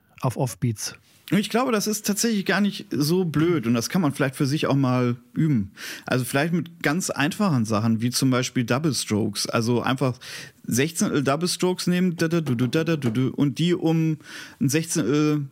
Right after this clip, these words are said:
Speaker 2: Displays, also verschieben.
Speaker 1: Genau.
Speaker 2: Und dann ergeben sich dadurch total komische Sachen auf einmal und man merkt, „Huh, was passiert da?“ Und trotzdem aber das so zu hören, als wäre der Schwerpunkt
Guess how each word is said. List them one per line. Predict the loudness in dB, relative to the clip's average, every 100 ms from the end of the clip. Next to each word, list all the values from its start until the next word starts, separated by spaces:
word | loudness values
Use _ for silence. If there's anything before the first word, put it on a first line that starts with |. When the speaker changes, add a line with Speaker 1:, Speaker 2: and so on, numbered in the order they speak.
| -4
Speaker 2:
Displays, | -4 -2 0 0 0
also | -2 -2
verschieben. | 0 2 2 0 -2 -8
Speaker 1:
Genau. | -20 -20 -16 -14 -4
Speaker 2:
Und | -2 0
dann | 0 0
ergeben | -2 0 0 0
sich | 0
dadurch | 0 0 -2 0
total | -4 0 -2
komische | 0 0 2 0
Sachen | 0 2
auf | 0 0
einmal | 0 2 0 0
und | 0 0
man | 2 2
merkt, | 0 0
„Huh, | 0 -2 -4
was | -6 -6 -2
passiert | -2 0 0
da?“ | 0 -2 -8 -10 -2
Und | -2 -2 -8 -8
trotzdem | -2 -2 0 0 0
aber | 0 0 0
das | 0 0 0
so | -2 0
zu | 0 0 2
hören, | 2 2 0
als | 0 -2 -2 -4 -2 0
wäre | 0 0 0
der | 0 0
Schwerpunkt | 0 0 0 0 0 0 0 -6